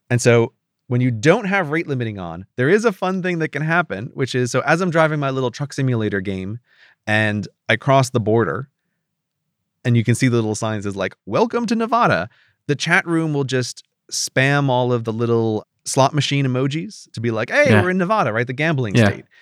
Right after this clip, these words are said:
Speaker 1: And
Speaker 2: Yeah.
Speaker 1: to talk about the fun of the live experience, it's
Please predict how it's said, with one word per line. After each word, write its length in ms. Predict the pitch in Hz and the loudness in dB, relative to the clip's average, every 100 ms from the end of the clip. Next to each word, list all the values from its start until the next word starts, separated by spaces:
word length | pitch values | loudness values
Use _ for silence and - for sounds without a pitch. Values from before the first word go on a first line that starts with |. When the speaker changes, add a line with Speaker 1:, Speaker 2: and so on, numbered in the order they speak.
| _ _ _ | _ _ _
Speaker 1:
And 160 | 165 104 | 2 2
Speaker 2:
Yeah. 60 | 101 | 0
Speaker 1:
to 100 | - | -6
talk 280 | 139 190 208 | -6 -4 -4
about 260 | 202 208 170 | -2 -2 0
the 100 | 143 | -4
fun 520 | - - 143 147 156 | -4 -2 2 2 2
of 120 | 147 | 0
the 80 | 127 | 0
live 400 | 113 107 123 120 | 0 0 0 -2
experience, 760 | 113 - 113 117 135 160 - - _ _ _ - | -4 -4 -2 -2 -2 -6 -10 -20 _ _ _ -4
it's 400 | 190 214 - - | -2 -2 -6 -14